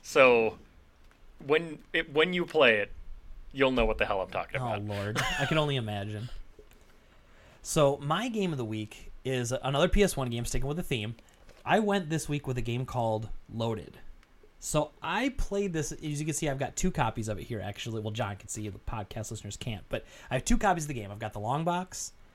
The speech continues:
Speaker 2: and I've got the jewel case. The reason I have two is not because I love the game so much, but because the jewel case version's worth a buttload more than the tall box.
Speaker 1: How much is a buttload?
Speaker 2: Uh, this one goes for about, I'd say, like, forty or fifty.
Speaker 1: Okay.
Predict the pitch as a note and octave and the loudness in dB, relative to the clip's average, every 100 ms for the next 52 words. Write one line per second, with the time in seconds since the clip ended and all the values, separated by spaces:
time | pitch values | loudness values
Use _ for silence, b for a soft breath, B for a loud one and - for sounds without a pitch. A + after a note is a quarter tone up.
0 | b b A#2+ A#2+ A#2 A2 B2 G3 F3+ B2 | b b -2 0 0 -2 2 4 4 2
1 | - - - b b b A#2 G#3 C4 A3+ | -8 -10 -12 b b b 2 4 4 2
2 | E3+ C#3+ - C3+ B2 A3+ A#3 G#3 F3 B2+ | 2 0 2 2 2 0 0 0 2 2
3 | A2+ C3+ D#3 E3 F3 E3+ F#3 F#3 G#3 - | 2 0 0 0 0 0 0 0 -2 -8
4 | - b b b D3 C#3+ C#3 D3+ B2+ A#2 | -12 b b b 0 2 0 0 0 -2
5 | B2+ C#3 E3 D3 E3 D#3+ B2+ A#2+ A#2 - | -2 0 0 2 2 2 0 -2 -2 -4
6 | - B2 A2+ G#2+ A2+ - C#3 D3 D3 D#3+ | -8 -6 -6 -2 -2 0 0 0 0 -2
7 | E3+ F#3 - _ - C3+ B2 A2+ G#2+ - | -2 -4 -8 _ -6 -4 -2 -4 -4 8
8 | - A2 F2 - - - C#3+ C#3+ C3+ A2+ | 8 8 -4 -12 -14 -2 0 0 -2 -6
9 | G2+ G#2+ - G2 F#2 - - A#3+ A#3+ B3 | -2 -2 -2 -8 -8 -10 0 2 4 4
10 | B3 B3 G#3+ G#3 F#3 F3 D3+ - C3 - | 4 4 4 2 4 2 2 0 -4 -2
11 | C#3 A#2 - - B2+ C3+ A#2 - C3+ - | -2 -2 -6 -4 -2 -2 -4 -4 -6 -2
12 | G3+ G3+ A#2 G#2 | -2 -2 0 0